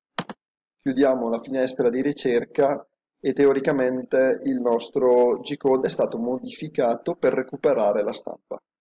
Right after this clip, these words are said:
Adesso lo testiamo. Per salvarlo fate salva, file, salva con nome,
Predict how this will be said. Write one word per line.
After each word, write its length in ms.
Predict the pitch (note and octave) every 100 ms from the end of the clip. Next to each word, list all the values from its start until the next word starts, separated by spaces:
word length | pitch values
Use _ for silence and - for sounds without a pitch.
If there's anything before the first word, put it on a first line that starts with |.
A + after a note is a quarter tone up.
| _ _ -
Adesso 320 | C3 C#3 D3
lo 80 | C#3
testiamo. 520 | D3 - F#2+ F#2 F#2 - _ _ _ _ _ _
Per 480 | - C#3+ A2 G2+ - _ _
salvarlo 680 | - E3 D3 C#3 C#3 E3 F3+
fate 240 | A2 -
salva, 640 | G#2+ C#3 A2+ - F#2 - - _ _ _ _ _ -
file, 280 | C3 A2+ -
salva 340 | - B2+ A2+
con 180 | - D#3
nome, 380 | D#3 D#3 E3